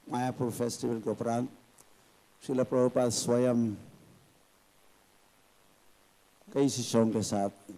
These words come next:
हरिदासपुर गए थे, मैं भी गया था। तो जहाँ हरिदासपुर में हरिदास ठाकुर ने अपनी साधना की, और उनकी साधना क्या है?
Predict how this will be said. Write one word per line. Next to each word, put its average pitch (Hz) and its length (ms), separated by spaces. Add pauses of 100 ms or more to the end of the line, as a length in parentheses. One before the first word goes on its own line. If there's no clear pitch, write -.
(280)
हरिदासपुर 113 680
गए 104 240
थे, 98 160
मैं 110 400
भी 104 200
गया 85 280
था। - 200 (3000)
तो 135 220
जहाँ 127 460
हरिदासपुर 123 1000 (380)
में 113 420 (800)
हरिदास 123 400
ठाकुर 113 340
ने 113 80
अपनी 113 240
साधना 107 600
की, 117 400 (140)
और 147 100
उनकी 147 220
साधना 131 500
क्या 117 220
है? 101 260